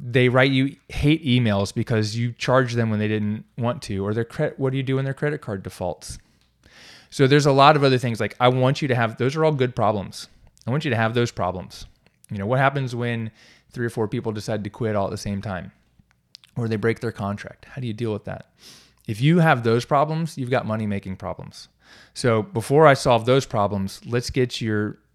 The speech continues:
your program started. And if you feel like you need some more help, just shoot me a D M and we'll see what we can do to help you out. Um, I think that's it for today.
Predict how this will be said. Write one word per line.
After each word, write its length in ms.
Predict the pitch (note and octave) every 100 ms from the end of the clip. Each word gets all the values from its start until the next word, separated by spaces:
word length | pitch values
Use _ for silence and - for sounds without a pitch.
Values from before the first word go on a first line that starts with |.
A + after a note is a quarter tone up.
| _
your 140 | - G#2
program 380 | - A2 G#2 G2+
started. 520 | - A2 A#2 C3 D3+ _ _ -
And 100 | G#2
if 80 | G#2+
you 60 |
feel 160 | G2+ A2
like 160 | G#2
you 60 | G#2
need 120 | G#2+
some 140 | - G#2
more 80 |
help, 320 | F#2+ A2+ - - _ _ _ _ _
just 160 | - G2+
shoot 180 | - A#2+
me 100 | A2
a 40 |
D 180 | G2+ G#2+
M 180 | C#3 E3 - -
and 200 | G#2+ G#2+
we'll 80 | G#2
see 120 | -
what 80 | A#2+
we 80 | A2+
can 140 | G#2+
do 160 | G#2 G2+
to 240 | G2 G2+ -
help 240 | - A#2 B2
you 80 |
out. 180 | D#3+ - _ _ _ _ - _ _ -
Um, 320 | G2+ F#2+ F#2+ - _ _ _ _ G#2+
I 40 |
think 160 | B2 A#2+
that's 200 | A2+ A#2+
it 100 | -
for 160 | A2+
today. 440 | G#2 A2 A#2+ B2+